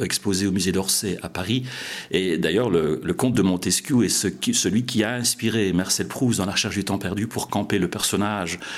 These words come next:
euh, du baron de Charlus, qui est un des dandys, euh, avec Saint-Loup,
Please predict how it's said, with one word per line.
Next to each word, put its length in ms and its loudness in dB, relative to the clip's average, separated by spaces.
euh, 720 4
du 140 -2
baron 220 0
de 60 -2
Charlus, 560 2
qui 80 0
est 200 -4
un 200 2
des 120 4
dandys, 520 0
euh, 760 2
avec 220 0
Saint-Loup, 440 2